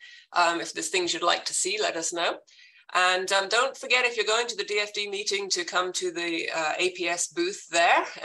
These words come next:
and, um, you'll see some of us around and about there. You'll see goodies and, uh, all sorts of things.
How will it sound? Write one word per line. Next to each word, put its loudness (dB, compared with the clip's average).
and, -12
um, -8
you'll -10
see -6
some -4
of -4
us 0
around -2
and -10
about 0
there. -2
You'll -14
see -8
goodies -2
and, -10
uh, -4
all -12
sorts -4
of -16
things. -14